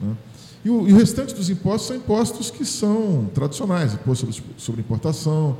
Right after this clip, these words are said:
tem a questão da discussão da Lei Candir, né, também.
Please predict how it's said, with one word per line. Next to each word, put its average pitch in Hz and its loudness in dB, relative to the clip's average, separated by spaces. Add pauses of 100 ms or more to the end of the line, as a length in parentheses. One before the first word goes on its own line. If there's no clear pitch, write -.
(280)
tem 175 4
a 175 4
questão 175 2
da 170 4
discussão 147 0
da 131 2
Lei 120 4
Candir, 151 4 (380)
né, 104 0
também. 127 4